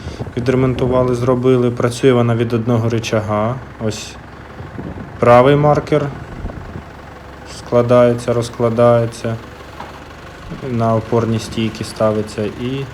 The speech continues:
так само лівий маркер розкладається і зараз буде складатися назад.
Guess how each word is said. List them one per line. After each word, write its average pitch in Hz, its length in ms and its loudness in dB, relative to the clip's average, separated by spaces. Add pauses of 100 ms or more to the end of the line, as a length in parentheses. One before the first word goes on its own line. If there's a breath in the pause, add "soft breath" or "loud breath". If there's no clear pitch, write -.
(420)
так 117 160 -2
само 135 360 2
лівий 107 320 0
маркер 98 480 -4 (1000)
розкладається 139 1000 0 (800)
і 156 380 -4
зараз 123 340 2
буде 107 300 -2
складатися 107 680 -2
назад. 92 380 -6